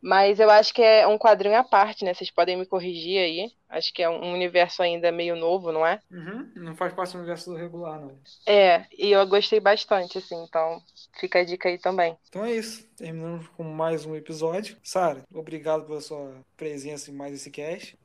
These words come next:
Speaker 2: Faz
Speaker 1: Valeu,
Speaker 2: o mexão
Speaker 1: gente.
Speaker 2: aí, faz o mexão aí da página, da sua página com a Morgana. O espaço é seu.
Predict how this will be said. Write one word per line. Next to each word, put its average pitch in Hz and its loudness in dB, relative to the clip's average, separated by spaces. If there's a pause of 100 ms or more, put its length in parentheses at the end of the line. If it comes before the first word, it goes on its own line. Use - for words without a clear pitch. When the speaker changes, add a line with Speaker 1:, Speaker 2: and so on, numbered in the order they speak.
Speaker 2:
Faz 165 -6
Speaker 1:
Valeu, 185 4
Speaker 2:
o 185 4
mexão 180 2
Speaker 1:
gente. 156 -8
Speaker 2:
aí, 147 -14 (100)
faz 160 -8
o 165 -14
mexão 165 -10
aí 160 -10
da 151 -8
página, 147 -12
da 147 -16
sua 143 -8
página 143 -10
com 147 -12
a 147 -10
Morgana. 151 -10 (120)
O - -20
espaço 156 -8
é 156 -8
seu. 143 -10